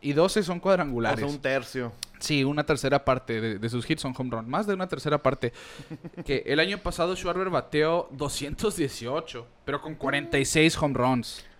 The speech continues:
Speaker 2: Ahí se compensa.
Speaker 1: Y sí te-, sí tuvo votos al M V P. Quedó en el top dieciséis.
Speaker 2: Ah, no, no, entonces
Speaker 1: O sea, quedó, pero tuvo votos. Así que no estás tan equivocado al final del día. Y bueno, es parte de, parte de. Pero es, es parte de los sloggers también
Speaker 2: Ujú.
Speaker 1: habituales. El, el típico que decimos palo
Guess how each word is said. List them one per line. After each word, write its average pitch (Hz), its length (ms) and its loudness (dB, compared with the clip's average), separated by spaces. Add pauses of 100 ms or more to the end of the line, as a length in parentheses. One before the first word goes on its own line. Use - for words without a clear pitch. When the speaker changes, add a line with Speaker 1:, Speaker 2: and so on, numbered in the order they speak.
Speaker 2:
Ahí 107 140 -8
se 113 160 -10
compensa. 107 540 -12 (100)
Speaker 1:
Y 147 120 4
sí 180 140 0
te-, 190 200 6
sí 190 160 4
tuvo 175 260 6
votos 143 320 4
al 127 80 2
M 127 100 0
V 131 100 -2
P. 110 280 -6 (500)
Quedó 135 200 4
en 143 80 -2
el 147 80 -2
top 147 200 0
dieciséis. 120 680 0
Speaker 2:
Ah, 120 360 -4
no, 107 200 -8
no, 104 160 -10
entonces 98 320 -16
Speaker 1:
O - 20 -10
sea, 127 120 0
quedó, 143 520 6 (140)
pero 139 200 2
tuvo 147 280 2
votos. 110 400 -4
Así 123 160 -4
que 165 100 0
no 180 60 -2
estás 165 280 -4
tan 160 220 0
equivocado 110 600 -2
al 107 80 -2
final 107 280 -6
del 107 160 0
día. 90 240 -10 (420)
Y 143 420 2
bueno, 196 420 2
es 165 120 0
parte 190 320 8
de, 117 280 4
parte 151 280 4
de. 117 140 0 (420)
Pero 208 160 12
es, 208 200 10
es 220 160 4
parte 233 280 8
de 233 80 10
los 190 140 6
sloggers 175 560 6
también 147 460 0
Speaker 2:
Ujú. 151 80 4
Speaker 1:
habituales. 147 560 4
El, 139 140 0
el 156 180 0
típico 208 360 2
que 180 100 8
decimos 156 280 4
palo 226 340 10